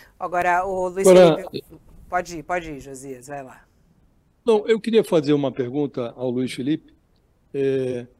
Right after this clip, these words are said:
Speaker 2: que ele fez menção agora aqui aos excessos do judiciário, né? E presumo que esteja incluindo neste excesso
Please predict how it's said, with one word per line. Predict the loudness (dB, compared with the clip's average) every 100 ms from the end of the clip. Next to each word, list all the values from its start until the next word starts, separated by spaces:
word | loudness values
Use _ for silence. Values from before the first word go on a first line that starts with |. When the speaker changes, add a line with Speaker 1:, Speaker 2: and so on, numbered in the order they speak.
| _
Speaker 2:
que | 0
ele | 0 0
fez | -2 2 2
menção | 2 -2 -2 -2 -2
agora | -2 -2 -2
aqui | -6 -4 -2
aos | -2 -2
excessos | -6 -6 -6 -6 -8 -10
do | -6 -6
judiciário, | -6 -10 -10 -6 -6 -6 -10
né? | -12 -14 _ _ _ _ _ -10
E | -6 -4 -4 -6 -8 _
presumo | 0 2 2 4 4 2 -2
que |
esteja | -4 -6 -2 -4
incluindo | -4 -6 -6 -6 -6 -4 -6 -6
neste | -6 -6 -6 -8 -6 -6 -6 -8
excesso | -10 -4 -4 -4 -8 -20